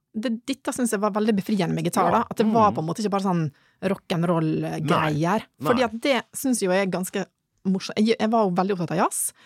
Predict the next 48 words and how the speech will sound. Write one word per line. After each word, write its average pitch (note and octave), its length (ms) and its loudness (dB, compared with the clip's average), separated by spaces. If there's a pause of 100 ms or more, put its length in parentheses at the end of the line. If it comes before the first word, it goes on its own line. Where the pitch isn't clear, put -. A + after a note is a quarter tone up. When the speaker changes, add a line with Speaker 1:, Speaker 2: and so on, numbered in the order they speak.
(180)
Speaker 1:
og - 100 0
etter A3 140 -2
hvert A3 120 0
så A3 80 0
begynte G#3 200 2
jeg E3+ 40 -4
jo F3+ 60 -2
på E3+ 60 -2
videregående, F#3+ 360 0
gikk E3+ 100 -4
på E3 60 -2
musikklinja E3 1080 -4
og F3 80 -6
sånn, C#4 160 0 (520)
og A#3 100 -2
jeg A#3+ 160 2
var A3+ 180 2
altså - 220 -10
så - 220 -4 (100)
tøffel - 540 -8
og E3+ 180 -2
vaffel F3+ 460 -8 (140)
som E3+ 200 -4
du E3 80 -6
får F3 380 -2
det, A3 80 -2 (560)
at G#3+ 100 -4
Speaker 2:
På, D3+ 80 2
på C3+ 160 -2
hvordan B2 240 -2
måte B2 240 2
at G2+ 220 0 (180)
Speaker 1:
at - 220 -12 (140)
alt B3+ 500 -2 (160)
på G3+ 80 0
en F#3+ 80 2
måte G#3 180 -2
som F3 380 -2 (460)
var G3+ 400 0
av E3 180 -4 (160)
rockemusikk G3 800 -4
som E3+ 160 -4
hadde E3+ 240 -4 (360)
lyn G3 540 4 (140)
i E3 80 -4
logoen, F3+ 460 0 (640)
altså F3+ 200 -4
typ - 180 -6